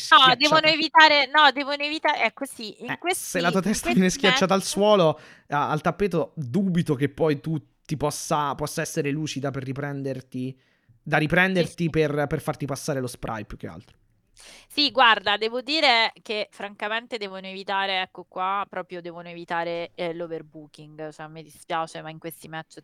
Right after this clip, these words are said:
Speaker 1: tendono a overbookare e
Speaker 2: Non so
Speaker 1: non
Speaker 2: se si dica overbooking, comunque quantomeno,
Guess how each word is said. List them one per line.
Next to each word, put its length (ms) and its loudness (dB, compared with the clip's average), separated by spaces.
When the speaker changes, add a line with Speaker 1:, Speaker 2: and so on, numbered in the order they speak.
Speaker 1:
tendono 640 -10
a 120 -6
overbookare 920 -8
e 160 -14
Speaker 2:
Non 140 -2
so 120 -4
Speaker 1:
non 20 0
Speaker 2:
se 160 2
si 240 -2
dica 420 4
overbooking, 720 2
comunque 720 0
quantomeno, 1300 0